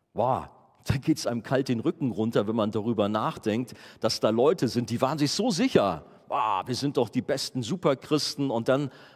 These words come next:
sagt Jesus: „Ich kenne euch überhaupt nicht. Was wollt ihr von mir? Ihr gehört gar nicht zu mir.“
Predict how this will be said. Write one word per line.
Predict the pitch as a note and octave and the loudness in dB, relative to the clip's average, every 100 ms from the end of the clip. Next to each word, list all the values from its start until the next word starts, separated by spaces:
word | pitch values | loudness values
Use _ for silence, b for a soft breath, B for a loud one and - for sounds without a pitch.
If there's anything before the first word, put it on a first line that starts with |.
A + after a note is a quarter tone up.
| B B _ _ _ _ _ - | B B _ _ _ _ _ -12
sagt | - E3+ - | -6 -4 -2
Jesus: | D#3 D#3+ D3+ C3+ - _ _ _ _ _ _ _ _ - | 0 0 0 -4 -6 _ _ _ _ _ _ _ _ -14
„Ich | - | -12
kenne | - F#3+ | -6 -2
euch | G#3+ C3+ | 0 2
überhaupt | A2 G2+ F#2+ F#2+ | 2 2 0 -4
nicht. | F#2 | -6
Was | A2 A#2 | -4 0
wollt | A3+ | 2
ihr | D#3+ | 2
von | - F#2+ | -2 -4
mir? | F2+ E2 D#2 | -2 -4 -6
Ihr | |
gehört | G#2+ B2+ A2+ | 0 0 2
gar | A2 | -2
nicht | G#2+ | -2
zu | - F#3+ | -4 -6
mir.“ | C3+ D#2+ | -4 -6